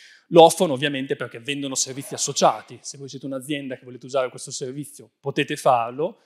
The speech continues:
ne sv-, ne, potete usare una versione a pagamento di GitHub per sviluppare il software della vostra azienda in interno, senza per forza dover distribuire il vostro software sotto licenze libere a tutti quanti su internet.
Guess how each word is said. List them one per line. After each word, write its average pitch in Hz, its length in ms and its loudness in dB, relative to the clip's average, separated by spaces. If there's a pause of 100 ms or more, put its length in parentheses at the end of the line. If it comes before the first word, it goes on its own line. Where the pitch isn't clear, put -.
(300)
ne 143 160 -6
sv-, 131 220 -8
ne, 147 380 -8
potete 139 280 -6
usare 143 240 0
una 139 120 -6
versione 131 320 -8
a 117 40 -6
pagamento 143 540 -4
di 135 100 -10
GitHub 156 380 0
per 131 100 -10
sviluppare 131 420 0
il 117 60 -10
software 139 340 -10
della 120 120 -14
vostra 135 220 -10
azienda 127 360 -8
in 123 100 -12
interno, 139 460 -8
senza 156 680 -2
per 151 200 -8
forza 127 440 -10
dover 135 440 -8
distribuire 147 520 -10
il 135 60 -16
vostro 131 260 -12
software 143 540 -12 (360)
sotto 139 280 -4
licenze 131 400 -4
libere 127 360 -10
a 135 320 -2
tutti 151 200 -12
quanti 127 260 -8
su 127 140 -8
internet. 127 260 -20